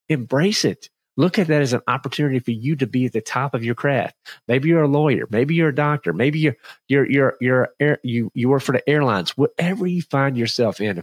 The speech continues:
for that vocation, absolutely go crush it. Because when you crush it at work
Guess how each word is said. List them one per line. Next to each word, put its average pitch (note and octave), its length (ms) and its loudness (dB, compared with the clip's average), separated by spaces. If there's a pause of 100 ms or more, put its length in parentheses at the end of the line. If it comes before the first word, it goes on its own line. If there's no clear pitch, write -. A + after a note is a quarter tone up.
for G2 100 -2
that G#2+ 260 -2
vocation, A2+ 640 0 (720)
absolutely B2+ 1400 0 (100)
go A2 460 2 (160)
crush G#2+ 400 0
it. - 140 -8 (760)
Because C3 360 2
when G2+ 160 0
you C3 180 0
crush - 320 0
it D3 80 0
at C#3+ 80 -2
work G2 260 -2